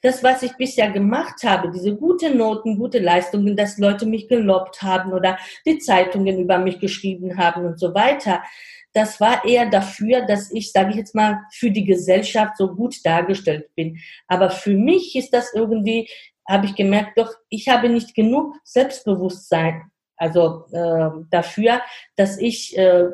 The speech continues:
ja, gerade stehe und dass ich meine Ziele habe und diese Ziele auch erreichen will.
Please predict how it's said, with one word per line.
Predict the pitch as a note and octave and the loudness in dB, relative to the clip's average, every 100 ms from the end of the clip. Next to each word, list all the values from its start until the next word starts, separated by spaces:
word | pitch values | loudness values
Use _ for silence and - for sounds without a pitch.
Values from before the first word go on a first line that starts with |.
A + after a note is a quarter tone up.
| - _ _ _ | -8 _ _ _
ja, | B3 B3+ E3 | 0 2 2
gerade | E3 F3 F#3 A3+ A#3+ | 0 0 2 2 0
stehe | - B3 A#3+ | -2 -4 -2
und | G3+ G3 | 0 2
dass | F#3 | 0
ich | F#3 F3+ | -2 -2
meine | A#3+ A#3+ A#3 G#3+ | 0 2 0 -4
Ziele | - A3 G#3+ A3 - - - _ - | -8 -2 -2 -2 -8 -20 -20 _ 0
habe | G#3+ G3+ G#3+ | 2 2 0
und | F#3+ F#3 | 0 0
diese | G3 F#3+ | 0 -2
Ziele | G3 F3 F3+ E3+ | -4 -2 -2 0
auch | D#3+ F#3 F3 | 0 0 0
erreichen | E3 D#3+ F3 - F#3 E3 | 0 0 -2 -4 -6 -4
will. | D#3+ C3 - | -4 -6 -10